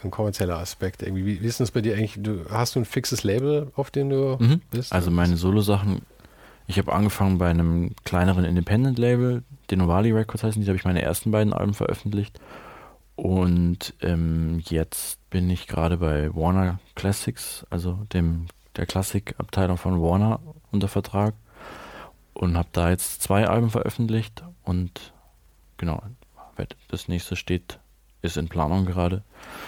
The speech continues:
Speaker 1: Warner ist ja, also ich nehme auch in der Klassik wahrscheinlich ziemlicher Big Player, oder? Also ich meine, Warner ist ja insgesamt einfach eines der größten Labels.
Speaker 2: Genau, also das, das war,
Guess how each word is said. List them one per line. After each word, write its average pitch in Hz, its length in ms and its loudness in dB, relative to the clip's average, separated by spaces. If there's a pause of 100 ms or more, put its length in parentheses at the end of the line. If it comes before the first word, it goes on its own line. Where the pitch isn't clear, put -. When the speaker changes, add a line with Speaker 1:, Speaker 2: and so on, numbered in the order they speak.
(120)
Speaker 1:
Warner 110 400 2
ist 127 140 0
ja, 110 320 4
also 101 180 -2
ich 101 80 0
nehme 101 160 2
auch 104 140 -2
in 104 60 2
der 95 80 2
Klassik 107 260 0
wahrscheinlich 90 300 0
ziemlicher 92 280 -2
Big 92 220 -8
Player, 85 360 -2
oder? 98 180 -2
Also 90 180 -6
ich 87 100 -12
meine, 92 160 -2
Warner 98 160 0
ist 90 80 -4
ja 90 100 -4
insgesamt 85 440 -6
einfach 85 260 -8
eines 92 240 -6
der 90 100 -6
größten 90 320 -6
Labels. 87 520 -4 (100)
Speaker 2:
Genau, 85 400 4
also 85 160 -2
das, - 320 -6 (160)
das 85 180 -2
war, 87 200 2